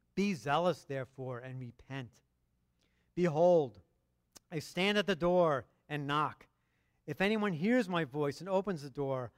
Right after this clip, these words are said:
I will come into him and will dine with him and he with me." Again, Christ a-, graciously offers them genuine salvation through him. He is knocking on their heart's door. And then we come to the ending of the letter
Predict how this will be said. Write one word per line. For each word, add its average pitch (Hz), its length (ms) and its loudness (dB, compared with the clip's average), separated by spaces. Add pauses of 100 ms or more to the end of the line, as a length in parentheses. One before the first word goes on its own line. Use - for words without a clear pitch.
(140)
I 160 140 2
will 190 260 6
come 180 220 -4
into 190 260 -2
him 123 300 -10 (300)
and 143 100 -8
will 151 100 -4
dine 143 340 -2
with 135 160 -8
him 123 200 -10
and 117 120 -14 (120)
he 151 380 -8 (340)
with 131 240 -12
me." 120 340 -10 (520)
Again, 143 120 -6
Christ 170 420 -2
a-, 165 140 -4
graciously 160 580 -2
offers 147 380 -8
them 131 260 -10
genuine 160 480 -6
salvation 135 680 -8
through 135 140 -12
him. 123 300 -12 (800)
He 135 60 -10
is 123 140 -12
knocking 139 440 -6
on 127 120 -12
their 123 120 -10
heart's 127 320 -16
door. 120 320 -14 (880)
And 165 80 -6
then 180 80 2
we 196 80 0
come 175 200 -2
to 180 100 -6
the 180 100 -6
ending 170 320 -2
of 131 100 -4
the 131 80 -6
letter 123 300 -4